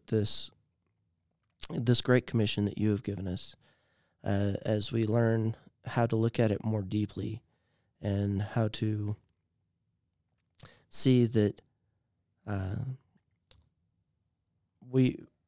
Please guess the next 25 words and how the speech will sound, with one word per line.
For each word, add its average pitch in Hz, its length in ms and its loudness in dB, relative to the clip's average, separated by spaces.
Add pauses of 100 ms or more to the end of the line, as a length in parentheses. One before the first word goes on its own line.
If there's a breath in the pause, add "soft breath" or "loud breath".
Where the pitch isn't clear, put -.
(300)
we 131 240 2
can 123 220 2
be 117 340 4
just 143 380 2
as 117 120 -2
guilty 110 680 0
as 107 460 -2
the 104 100 -4
Jewish 117 340 0
nation 110 360 0
and 104 140 -4
the 104 60 -6
Pharisees 104 720 -2 (580 soft breath)
of 104 520 0
refusing 117 680 0
to - 160 -6
give 107 600 -2 (800)
the 113 120 -4
salvation 110 580 0
that 101 240 -4
you 131 140 4
offer 117 360 -4
us 120 440 0 (420 soft breath)
to 107 220 0
others. 101 520 -2